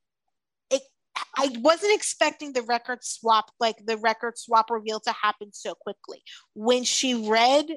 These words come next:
the results, I also think the fact that the doctor wasn't here and left a copy of the results and might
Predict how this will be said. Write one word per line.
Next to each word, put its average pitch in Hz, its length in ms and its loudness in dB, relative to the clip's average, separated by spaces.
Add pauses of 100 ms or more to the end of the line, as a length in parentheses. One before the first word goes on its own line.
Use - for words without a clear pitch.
(580)
the 233 200 2
results, 214 1000 -2 (280)
I - 120 6 (200)
also 320 460 6
think 349 560 -10 (1400)
the 262 180 0
fact 262 760 -2
that 226 240 0
the 240 80 -2
doctor 214 580 -4
wasn't 226 500 -6
here 214 640 -2 (160)
and 233 160 -2
left 220 300 2
a 196 100 -4
copy 247 460 0
of 311 100 -4
the 330 120 -4
results 330 600 0
and 240 280 -4
might 233 240 -2